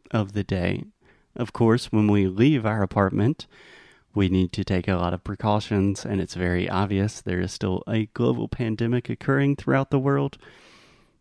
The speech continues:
But it gave me a little bit of perspective about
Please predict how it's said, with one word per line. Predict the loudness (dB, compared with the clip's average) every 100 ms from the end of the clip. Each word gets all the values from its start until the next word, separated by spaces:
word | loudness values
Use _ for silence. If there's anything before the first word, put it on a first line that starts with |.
| _
But | 0
it | 0 2
gave | 2
me | 2 0
a | 0
little | 0 -2 -2
bit | -2
of | -2
perspective | -4 -6 -4 -4 -4 -6 -6 -6 -12 -20 _ _
about | -8 -2 0 0 -4 -10 -18